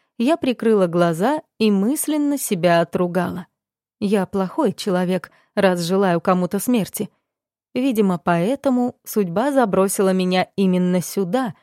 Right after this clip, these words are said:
в этот маленький филиал ада. «Пойдём, нужно помыться и переодеться», — предложила я, уходя от скользкой темы. «Тебя ждёт чистая одежда».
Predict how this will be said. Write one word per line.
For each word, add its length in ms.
в 80
этот 300
маленький 640
филиал 640
ада. 460
«Пойдём, 460
нужно 400
помыться 520
и 120
переодеться», — 800
предложила 600
я, 280
уходя 420
от 120
скользкой 480
темы. 380
«Тебя 320
ждёт 300
чистая 600
одежда». 520